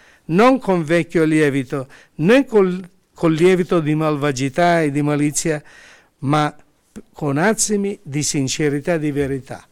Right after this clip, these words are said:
Bene, allora facciamo una guerra. <laughs>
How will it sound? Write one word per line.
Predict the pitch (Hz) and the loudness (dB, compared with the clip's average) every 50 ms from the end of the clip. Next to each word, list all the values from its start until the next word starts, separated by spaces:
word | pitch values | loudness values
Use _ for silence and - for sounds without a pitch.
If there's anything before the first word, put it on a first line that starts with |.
| _ _ _ _ _ _ _ | _ _ _ _ _ _ _
Bene, | - 214 254 240 175 139 - - - _ _ _ _ - | 0 2 4 4 4 0 -4 -10 -20 _ _ _ _ -6
allora | 165 165 165 151 160 185 196 185 160 | -4 -4 -2 0 0 0 0 0 -2
facciamo | - - 151 143 - - 175 160 156 156 147 | -6 -8 -12 -10 -4 -2 -2 -2 -2 -4 -6
una | 139 143 147 147 | -8 -8 -8 -8
guerra. | 143 135 143 135 113 - - _ _ _ _ _ _ _ _ _ _ _ | -6 -4 -4 -6 -6 -8 -14 _ _ _ _ _ _ _ _ _ _ _
<laughs> | - - - - _ - - - _ | -8 -8 -8 -8 _ -16 -16 -16 _